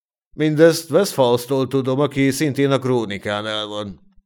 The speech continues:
folytatta Dalmas. "A haverom.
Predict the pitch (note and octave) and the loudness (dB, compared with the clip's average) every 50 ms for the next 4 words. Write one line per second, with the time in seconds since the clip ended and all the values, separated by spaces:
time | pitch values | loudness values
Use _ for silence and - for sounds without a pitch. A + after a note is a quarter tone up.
0 | _ _ _ _ _ _ _ - G2 F#2+ F#2+ G#2 G2+ F#2 A#2 A2 G#2+ A2 G#2+ G#2 | _ _ _ _ _ _ _ -6 -6 -4 -4 -4 -4 -4 -4 -2 -2 -4 -4 -6
1 | G#2 G#2 G2+ - - - _ _ _ _ _ _ _ _ _ _ _ _ _ _ | -8 -10 -10 -10 -14 -20 _ _ _ _ _ _ _ _ _ _ _ _ _ _
2 | _ - - E4 A3 G#2 G#2 A2 A2 A2 G#2+ G2 G2 G2 G#2 F2+ - _ | _ -8 -6 -4 -4 -2 -2 -2 -2 -4 -6 -6 -8 -12 -12 -14 -20 _